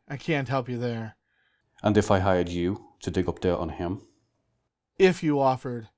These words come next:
Speaker 1: and if I took the job, then I'd only be able to tell you what I learned after you'd hired me. What Abner's told me in confidence, that's strictly off limits.
Speaker 2: You're quite the principled man for such a mercenary profession.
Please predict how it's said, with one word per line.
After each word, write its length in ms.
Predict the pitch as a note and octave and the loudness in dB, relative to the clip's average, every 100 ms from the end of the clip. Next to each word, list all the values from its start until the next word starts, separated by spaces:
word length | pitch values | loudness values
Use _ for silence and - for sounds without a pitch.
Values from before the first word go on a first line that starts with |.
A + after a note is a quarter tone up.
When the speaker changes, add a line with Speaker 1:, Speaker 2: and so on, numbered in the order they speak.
| _ | _
Speaker 1:
and 200 | D3 D3+ - | -8 -8 0
if 400 | G3 D#3+ - - - | 2 2 -2 -16 -8
I 120 | C3 | -6
took 260 | B2 C3+ - | -6 -10 -8
the 120 | B2+ | -6
job, 480 | A#2+ C3 A#2+ A#2+ A#2 _ _ _ _ | 2 2 2 -2 -10 _ _ _ _
then 120 | D#3+ | 2
I'd 120 | D#3+ E3 | 4 6
only 240 | E3+ E3 | 4 2
be 100 | D#3 | 2
able 120 | C#3+ | 0
to 60 | C3+ | -2
tell 220 | - D#3 | 0 0
you 160 | C#3+ C3+ | 2 0
what 100 | C3 | -2
I 60 | |
learned 320 | C3 C3+ B2+ - | -2 -4 -6 -2
after 380 | D#3+ D3+ - C3+ | 2 2 0 -10
you'd 200 | B2 A#2 | -8 -4
hired 380 | C3+ C#3 B2+ A#2+ | 0 0 -2 -6
me. 240 | A#2 A#2 _ _ _ _ _ _ | -10 -12 _ _ _ _ _ _
What 140 | D3+ | 4
Abner's 400 | D#3 D#3 D#3 D3 | 6 6 2 0
told 220 | - D3+ | 0 0
me 100 | D3 | 0
in 120 | C#3+ C#3 | -2 -2
confidence, 720 | - C#3+ D3 D#3 E3+ - - _ _ | 0 0 0 -4 -4 -8 -20 _ _
that's 200 | C#3+ B2 | -8 -8
strictly 500 | - - D#3 - C#3 | -6 -4 -4 -2 0
off 240 | B2+ B2 | 0 -2
limits. 500 | C#3 B2 B2 - - _ _ _ _ _ _ _ _ _ _ _ | -6 -6 -8 -14 -20 _ _ _ _ _ _ _ _ _ _ _
Speaker 2:
You're 140 | D3 | 2
quite 240 | C#3+ D#3+ D3 | 6 8 8
the 80 | C#3+ | 6
principled 480 | D3+ C#3+ C3 B2+ | 6 6 6 4
man 280 | A#2+ C3+ C#3 | 6 8 6
for 140 | G2+ G#2 | 2 -4
such 280 | - G#2 | -4 -2
a 40 | G#2 | -2
mercenary 580 | G2 G#2+ G#2 - G2+ F#2+ | 0 0 0 -2 -4 -4
profession. 560 | - - G#2+ - D#2 | -6 -4 -4 -4 -10